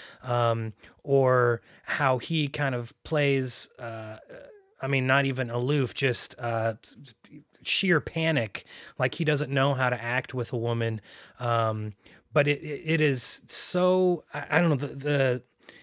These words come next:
I think that's the one thing, if, if, if people have never seen this before, um, prepare yourselves for, uh,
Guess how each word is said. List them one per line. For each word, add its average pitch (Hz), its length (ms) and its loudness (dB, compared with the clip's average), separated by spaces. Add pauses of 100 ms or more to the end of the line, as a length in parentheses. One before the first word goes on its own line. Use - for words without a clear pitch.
(320)
I 147 60 2
think 185 160 2
that's 156 200 2
the 135 320 2
one 139 420 2
thing, 160 180 2
if, 139 120 0
if, 143 200 0
if 131 220 -4
people 175 260 -2
have 139 80 -2
never 147 200 0
seen 180 280 0
this 160 140 -2
before, 117 680 2 (540)
um, 113 380 2 (480)
prepare 202 340 2
yourselves 156 560 2
for, 127 600 0 (540)
uh, 127 260 -2